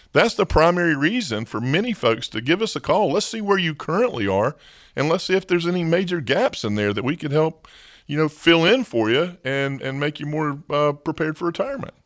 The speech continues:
And hey, Thomas, for all the callers who call in the next fifteen minutes, we're going to custom design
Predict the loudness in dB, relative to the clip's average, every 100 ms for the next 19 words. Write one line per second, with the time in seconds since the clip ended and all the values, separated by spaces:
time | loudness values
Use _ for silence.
0 | 4 6 6 6 6 4 4 6 6 6
1 | 6 6 6 2 2 4 4 4 2 2
2 | 2 0 -2 0 0 0 4 4 4 -2
3 | -2 4 4 6 4 2 0 -2 -2 0
4 | 2 2 2 2 2 4 6 6 4 2
5 | -2